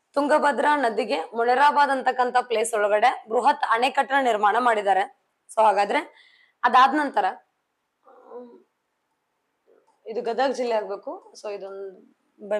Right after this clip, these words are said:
mistake, ಮಿಸ್ಟೇಕ್ ಆಗ್ಬಿಟ್ಟಿದೆ. ಗದಗ ಜಿಲ್ಲೆಯ ಭೀಮರಾಯರು. So ನೆಕ್ಸ್ಟ್ ಕಲಾದ್ಗಿ ಶ್ರೇಣಿಗೆ ಸೇರಿದ ಹಲವು ಶಿಲೆಗಳು ಅಂತ, ಶಿಲೆಗಳು ಕುಷ್ಟಗಿ ಸಮೀಪ ಇವೆ. ಕಲಾದ್ಗಿ ಶ್ರೇಣಿಗೆ ಸೇರಿರ್ತಕ್ಕಂಥ ಹಲವು ಕೆಲವೊಂದಿಷ್ಟು ಶಿಲೆಗಳು ಏನಾಗಿದೆ ಅಂದ್ರೆ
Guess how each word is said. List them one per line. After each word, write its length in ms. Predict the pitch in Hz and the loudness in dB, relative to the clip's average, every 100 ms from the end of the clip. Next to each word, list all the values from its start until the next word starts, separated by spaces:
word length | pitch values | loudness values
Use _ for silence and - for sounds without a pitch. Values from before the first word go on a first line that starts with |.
| 208 | -6
mistake, 340 | 202 233 214 202 | -8 -8 -8 -10
ಮಿಸ್ಟೇಕ್ 280 | 208 240 233 | -14 -12 -10
ಆಗ್ಬಿಟ್ಟಿದೆ. 400 | 202 185 190 233 _ _ _ _ _ _ 208 | -10 -12 -18 -20 _ _ _ _ _ _ -10
ಗದಗ 220 | 214 226 220 | -6 -6 -6
ಜಿಲ್ಲೆಯ 240 | 220 220 220 | -6 -4 -6
ಭೀಮರಾಯರು. 420 | 208 196 190 190 262 _ _ _ - | -8 -8 -8 -10 -14 _ _ _ -4
So 60 | 269 | -2
ನೆಕ್ಸ್ಟ್ 200 | 262 - 370 - _ - | -2 -2 -8 -10 _ 2
ಕಲಾದ್ಗಿ 520 | 262 277 285 269 349 349 | 6 6 4 0 0 0
ಶ್ರೇಣಿಗೆ 440 | 302 302 302 302 302 | -2 -2 0 -2 0
ಸೇರಿದ 300 | 269 269 294 302 | 0 2 0 2
ಹಲವು 280 | 247 302 302 | 2 2 2
ಶಿಲೆಗಳು 400 | - 262 262 254 247 | -2 0 0 2 2
ಅಂತ, 140 | 240 240 - | 0 -4 -4
ಶಿಲೆಗಳು 440 | 247 254 240 277 - - _ _ - | 0 2 2 2 -2 -12 _ _ -6
ಕುಷ್ಟಗಿ 420 | 311 349 285 349 | -2 0 0 0
ಸಮೀಪ 360 | 349 262 247 277 269 | 0 0 0 2 2
ಇವೆ. 140 | 202 - - - | 2 -4 -6 0
ಕಲಾದ್ಗಿ 380 | 233 247 220 285 | 4 4 2 -2
ಶ್ರೇಣಿಗೆ 340 | 269 254 254 | 0 2 0
ಸೇರಿರ್ತಕ್ಕಂಥ 500 | 247 233 233 220 226 247 | 2 0 0 -2 2 2
ಹಲವು 460 | 233 220 220 214 226 | 4 4 4 2 0
ಕೆಲವೊಂದಿಷ್ಟು 380 | - 226 226 233 226 | 0 0 0 -4 -4
ಶಿಲೆಗಳು 260 | 240 262 240 | 0 2 0
ಏನಾಗಿದೆ 240 | 220 208 | -2 -2
ಅಂದ್ರೆ 160 | 233 | -2